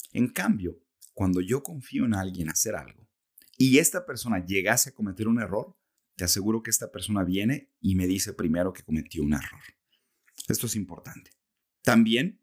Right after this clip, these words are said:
otro aspecto importante que le permitía a Abraham Lincoln como presidente tener éxito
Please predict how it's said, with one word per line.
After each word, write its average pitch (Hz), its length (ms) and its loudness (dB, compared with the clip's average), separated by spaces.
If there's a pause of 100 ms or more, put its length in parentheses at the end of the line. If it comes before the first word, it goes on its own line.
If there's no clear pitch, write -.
otro 117 220 -4
aspecto 123 380 -4
importante 120 720 -4
que 107 120 -6
le 98 100 -2
permitía 92 840 -2 (500)
a 90 100 2
Abraham 107 300 4
Lincoln 110 320 -2
como 87 260 0
presidente 92 580 -4
tener 90 340 -2
éxito - 560 -6